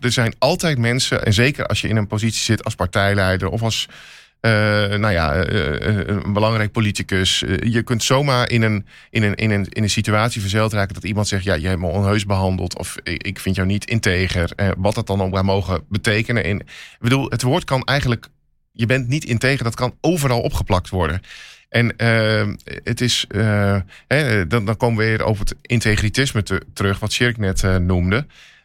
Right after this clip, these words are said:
Ja, d-, d-, daarmee, eh, wordt het ook wel iets ongrijpbaars. En, en inderdaad, dan, dan, eh, hè, dan komt er zo'n melding bij zo'n partijbestuur. Dat zit dan al met de handen in het haar, kan ik me zo voorstellen. Die denken, nou, laten we maar gelijk een bureau innemen. Dat zal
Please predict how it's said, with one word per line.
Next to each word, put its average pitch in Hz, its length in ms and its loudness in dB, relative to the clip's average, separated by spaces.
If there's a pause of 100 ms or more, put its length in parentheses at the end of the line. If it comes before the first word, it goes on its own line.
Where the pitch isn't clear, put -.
(120)
Ja, 127 200 2
d-, 110 140 -8
d-, 135 120 -2 (200)
daarmee, 135 600 2
eh, 87 280 -2
wordt 131 160 2
het - 100 -8
ook 147 120 -4
wel 117 160 -2
iets - 180 -2
ongrijpbaars. 127 840 2
En, 120 220 0
en 117 260 0
inderdaad, 120 480 0
dan, 110 200 2
dan, 107 280 -2 (220)
eh, 113 100 -2
hè, 101 320 2
dan 113 140 0
komt 123 180 0
er 113 60 -2
zo'n 101 160 4
melding 123 300 2
bij 107 100 2
zo'n 101 140 0
partijbestuur. 123 800 0 (240)
Dat 110 140 0
zit 151 160 2
dan 113 140 2
al 98 100 2
met 101 120 2
de 104 60 -2
handen 113 320 2
in 90 60 0
het 90 80 -2
haar, 92 220 2
kan 135 120 -2
ik 123 60 -2
me 127 80 0
zo 127 140 2
voorstellen. 120 420 0
Die 104 80 2
denken, 101 180 2
nou, 98 120 2
laten 113 240 0
we 101 60 0
maar 95 120 2
gelijk 113 280 2
een 98 120 0
bureau 95 360 2
innemen. 127 340 2
Dat 113 120 0
zal 90 240 0